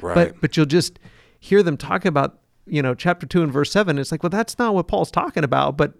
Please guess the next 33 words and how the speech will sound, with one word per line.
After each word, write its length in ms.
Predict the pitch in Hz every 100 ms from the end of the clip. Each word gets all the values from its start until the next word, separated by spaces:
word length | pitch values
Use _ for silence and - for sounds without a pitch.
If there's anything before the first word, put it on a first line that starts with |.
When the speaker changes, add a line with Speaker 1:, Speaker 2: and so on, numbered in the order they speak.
| _
Speaker 2:
you 100 | 170
know, 80 | 147
it's 100 | 135
been 160 | 147 185
so 160 | 196 170
long 220 | 185 180
since 240 | 170 147
you 60 | 139
started 340 | - 262 180
the 60 | 127
book 320 | 139 143 -
that 180 | 156 151 165
you've 240 | 131 - _
probably 240 | 208 208
forgotten. 560 | - - 247 - 120 135 _
Speaker 1:
That 220 | - 107 107
was 340 | 98 - -
one 140 | 107
time 240 | 107 107 92
in 60 |
high 180 | 78 92
school 320 | 92 - 90
we 100 | 82
did, 300 | 80 87 80 73 _ _ _ _ _ _ _ -
I 140 | - 87
kid 280 | - 104 -
you 60 |
not, 320 | 95 80 -
three 200 | - 98
months 560 | 101 85 - - - - _ _ _ -
on 340 | 90 85 80 80
Romans 580 | 90 95 101 101 - -
chapter 540 | 104 92 - 85 80